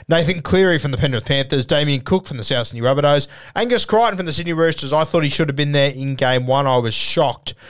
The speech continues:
uh, when he was left out of this side. I think it's a really good pick, Angus Crichton. Stephen Crichton from the Penrith Panthers, Clint Gutherson from the Parramatta Eels, one that I did not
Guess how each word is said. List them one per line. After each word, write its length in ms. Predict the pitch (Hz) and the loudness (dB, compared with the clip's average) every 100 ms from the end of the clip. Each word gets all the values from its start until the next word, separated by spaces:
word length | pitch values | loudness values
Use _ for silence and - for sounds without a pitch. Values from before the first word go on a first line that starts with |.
| - - | -16 -4
uh, 180 | 123 127 | 0 2
when 140 | 117 | 2
he 100 | 135 | 2
was 180 | 127 107 | 0 0
left 220 | 120 - | 0 0
out 180 | 123 120 | 0 0
of 60 | |
this 160 | 113 110 | -4 -4
side. 260 | - 123 117 | 0 0 0
I 40 | |
think 100 | 123 | -2
it's 100 | 110 | -4
a 60 | 107 | -6
really 500 | 107 120 123 113 107 | -2 2 2 2 0
good 220 | 107 95 | -4 -6
pick, 240 | - 110 | -6 -6
Angus 360 | - 104 101 - | -6 -8 -6 -6
Crichton. 460 | - 113 113 113 117 - - - | -2 -2 -2 -6 -10 -14 -20 -14
Stephen 340 | - 190 180 | -4 -2 0
Crichton 300 | 156 185 175 | 2 2 2
from 80 | 151 | -2
the 80 | 147 | -2
Penrith 260 | 165 147 - | -2 -2 -2
Panthers, 340 | 156 156 131 | -2 -2 -6
Clint 340 | - 226 214 135 | 0 0 0 -2
Gutherson 480 | 208 240 220 208 | -2 -2 -2 -2
from 100 | 151 | -4
the 80 | 151 | -4
Parramatta 480 | 156 175 170 165 156 | 0 0 2 2 4
Eels, 220 | 170 151 | 4 4
one 240 | 143 170 175 | 2 2 4
that 80 | |
I 120 | 165 156 | 4 2
did 220 | 143 135 | 0 -2
not 300 | 143 165 | 2 2